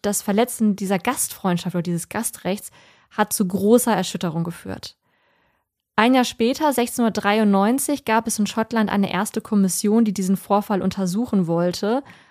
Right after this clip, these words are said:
aber erstmal ohne Ergebnis. Zwei Jahre später, neun-, sechzehnhundertfünfundneunzig, gab es dann eine zweite Kommission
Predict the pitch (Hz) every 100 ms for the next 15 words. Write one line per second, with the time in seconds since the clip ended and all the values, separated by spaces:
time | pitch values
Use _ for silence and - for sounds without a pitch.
0 | - 196 202 220 226 202 202 190 185 180
1 | 175 170 165 135 156 - _ _ _ _
2 | - 208 208 196 - - 269 - 196 208
3 | 285 - 208 214 - 226 233 262 220 208
4 | - 277 220 185 190 220 - 196 202 -
5 | 185 175 - 196 254 - 269 269 277 269
6 | 262 294